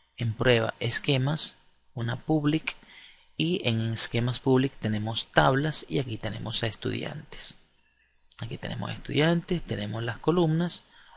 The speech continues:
I D, ¿ok? Y tenemos a nombre, que es de tipo character varying, varchar.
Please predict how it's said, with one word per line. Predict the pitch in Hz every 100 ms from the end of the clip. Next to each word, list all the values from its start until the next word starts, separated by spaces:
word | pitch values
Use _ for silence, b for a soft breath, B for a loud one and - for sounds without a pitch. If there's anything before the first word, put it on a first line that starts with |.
| B -
I | 151 160
D, | 123 120 139 - _ _ _ _ _ -
¿ok? | 107 - 143 185 - b b b b b
Y | 185
tenemos | 143 117 113 117 110
a | 123 127 - _ -
nombre, | 113 98 104 - - - _ _ _ _ _ _
que | -
es | 110
de | 113
tipo | - 143 - 160 175 185 _ _ _ _ _ _ _ _ _
character | - 110 117 127 - 139 147 185
varying, | 113 113 107 107 107 - 123 120 _ _ _ -
varchar. | 117 107 - - 110 -